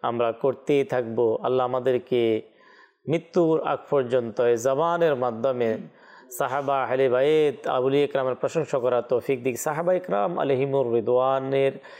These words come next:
এক মহৎ, মহান গুণ ছিল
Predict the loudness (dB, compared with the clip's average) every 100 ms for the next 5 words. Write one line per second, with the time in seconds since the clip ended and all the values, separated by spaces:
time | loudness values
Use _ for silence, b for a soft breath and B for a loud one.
0 | B B -4 -2 -2 -2 0 0 0 -2
1 | -8 -20 -20 -10 -4 -2 -2 -4 0 0
2 | 0 0 2 4 2